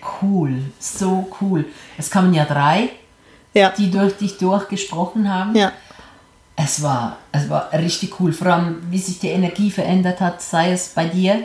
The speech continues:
Speaker 1: optisch,
Speaker 2: Mhm.
Speaker 1: sei es, äh, ob's kühler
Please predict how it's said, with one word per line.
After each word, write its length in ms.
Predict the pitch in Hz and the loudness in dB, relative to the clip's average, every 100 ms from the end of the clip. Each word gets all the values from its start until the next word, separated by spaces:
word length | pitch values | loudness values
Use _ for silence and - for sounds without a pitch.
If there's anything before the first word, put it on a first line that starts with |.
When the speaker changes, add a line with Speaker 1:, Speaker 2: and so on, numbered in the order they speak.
| - | -2
Speaker 1:
optisch, 400 | 190 - 214 208 | -4 2 4 6
Speaker 2:
Mhm. 200 | 226 226 - - - | 2 0 -14 -18 -4
Speaker 1:
sei 300 | - 202 208 | 2 4 2
es, 300 | 196 - - | 0 -4 -4
äh, 240 | 175 165 - - - _ | -2 -2 -8 -16 -20 _
ob's 240 | 180 - - | -8 -6 0
kühler 420 | 220 202 196 | 2 2 0